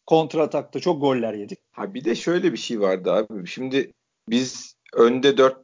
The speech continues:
Speaker 2: kişi, beş kişi işte diziyorsun bir şeyler. O tamam diziyorsun. O, o zaten hani onların sabit durması üzerinden oynanan bir oyun değil. Hadi onu geçiyorum. Orada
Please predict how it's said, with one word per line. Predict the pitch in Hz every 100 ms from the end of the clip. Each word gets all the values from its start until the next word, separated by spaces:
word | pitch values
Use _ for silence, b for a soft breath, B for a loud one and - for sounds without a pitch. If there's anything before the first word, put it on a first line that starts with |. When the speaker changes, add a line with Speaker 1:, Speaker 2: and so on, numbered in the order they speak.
| _ _
Speaker 2:
kişi, | - 113 113
beş | 117 117
kişi | - 113 - 98
işte | - 101
diziyorsun | 135 190 175 - 98
bir | 90
şeyler. | - 90 98
O | 127 131
tamam | 156 135 104 - 117
diziyorsun. | 127 139 127 - 156 165 - -
O, | - 139 135 135 - 110 - _ -
o | 127
zaten | 123 143 135
hani | 123 120
onların | 120 127
sabit | 123 - 123 117 - -
durması | 113 120 -
üzerinden | 117 110 117 120 120
oynanan | 107 120 120 120 120
bir | 120
oyun | 117 120 131
değil. | 139 113
Hadi | 110 110
onu | 120 131
geçiyorum. | 135 135 170 113 107
Orada | 117 110 117